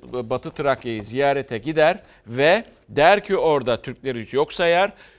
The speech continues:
Yunan Müslüman azınlık olarak Türklerden bahseder. Yunan Müslüman azınlık olarak Türklerden bahseder. He, ama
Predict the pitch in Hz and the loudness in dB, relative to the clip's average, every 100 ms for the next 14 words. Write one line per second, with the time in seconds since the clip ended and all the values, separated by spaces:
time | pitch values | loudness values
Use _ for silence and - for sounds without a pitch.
0 | _ 120 139 180 190 156 - 147 160 185 | _ -6 0 0 0 -8 -12 -6 -4 -4
1 | - 143 131 170 175 160 143 127 117 - | -2 -2 -2 -6 -4 0 0 0 -4 -8
2 | 117 - 127 117 127 117 117 113 120 110 | -14 -6 -4 -4 -4 -4 -4 -6 -6 -6
3 | 107 101 - 123 135 165 151 123 127 139 | -6 -8 -12 -8 -4 -4 -6 -12 -10 -6
4 | 160 - 127 117 139 156 - 135 127 117 | -6 -4 -4 -4 -6 -8 -6 -4 -4 -6
5 | - 113 - 113 107 110 104 104 98 110 | -8 -14 -6 -4 -4 -6 -6 -8 -8 -10
6 | 98 92 - - - 147 107 - 143 175 | -10 -10 -14 -20 -6 -4 -4 -2 2 2